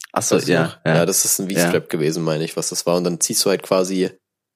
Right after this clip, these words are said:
Speaker 2: das ist wie so ein Gummi,
Speaker 1: Das war
Speaker 2: was du
Speaker 1: ein
Speaker 2: an deinem
Speaker 1: Handtuch.
Speaker 2: Kopf, quasi an deinem Kopf, ja, du hast halt das, das vordere Ende vor deinem Kopf und dann ziehst du quasi am Hint-, hinter deinem Kopf daran, so dass dein Nacken quasi so einen Widerstand abbilden muss.
Speaker 1: Ja.
Speaker 2: Und dann knackt es immer so richtig krank.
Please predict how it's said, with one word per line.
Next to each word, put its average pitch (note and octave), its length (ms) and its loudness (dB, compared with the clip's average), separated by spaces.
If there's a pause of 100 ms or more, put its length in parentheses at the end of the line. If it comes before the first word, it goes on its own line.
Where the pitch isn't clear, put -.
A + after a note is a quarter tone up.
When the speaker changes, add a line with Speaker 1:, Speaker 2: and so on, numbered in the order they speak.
(340)
Speaker 2:
das - 160 -6
ist - 80 0
wie A2+ 80 -2
so A#2 80 2
ein G2+ 140 -2
Gummi, A#2 220 2
Speaker 1:
Das A#2 80 4
war F2 80 6
Speaker 2:
was - 100 2
du A2 80 4
Speaker 1:
ein F#2 100 4
Speaker 2:
an G2+ 60 0
deinem F#2 140 4
Speaker 1:
Handtuch. F2+ 180 -6
Speaker 2:
Kopf, - 340 -6
quasi F#2 320 0
an G2+ 100 -2
deinem F#2 220 0
Kopf, - 540 -6 (1400)
ja, E2 340 0
du D#2+ 160 -6
hast - 180 -2
halt F2 120 -2
das, - 180 -2
das - 160 -4
vordere A#2 320 2
Ende G2+ 160 0
vor - 180 0
deinem C3+ 180 4
Kopf B2+ 260 -2
und G2+ 40 0
dann F#2+ 120 2
ziehst - 300 2
du A2+ 60 0
quasi G2 400 2
am F2+ 100 0
Hint-, A#2 340 -8
hinter A#2+ 280 0
deinem G2 200 2
Kopf - 240 -4
daran, F#2+ 260 2
so F2+ 80 0
dass F2 160 -2
dein F2 180 2
Nacken F2 400 -2
quasi F2 280 2
so E2+ 160 2
einen E2 360 -2
Widerstand E2 500 0 (340)
abbilden F2+ 380 0
muss. G#2+ 240 2 (180)
Speaker 1:
Ja. D#2 100 0
Speaker 2:
Und E2+ 60 0
dann E2 140 0
knackt - 320 -2
es - 80 0
immer D2+ 120 0
so D2 80 -2
richtig - 180 -8
krank. - 280 -2